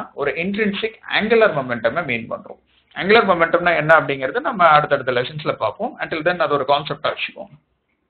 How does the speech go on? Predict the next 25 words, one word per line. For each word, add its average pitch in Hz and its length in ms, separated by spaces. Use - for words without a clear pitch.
Right. 120 280
இந்த 156 200
ஸ்பின்னுங்கிற 202 500
நேமை 160 200
நம்ம 156 200
retain 147 340
பண்ணிக்கிறோம். 107 560
So, - 200
spin 214 380
எதை 156 220
denote 160 360
பண்ணுது 143 240
அப்படின்னா, 107 400
intrinsic 156 640
angular 147 360
மொமெண்டமை 120 500
denote 127 340
பண்ணுது. - 340
Right. - 260
Spin 254 300
of - 140
a 208 100
particle 165 440
takes 165 280
only 147 300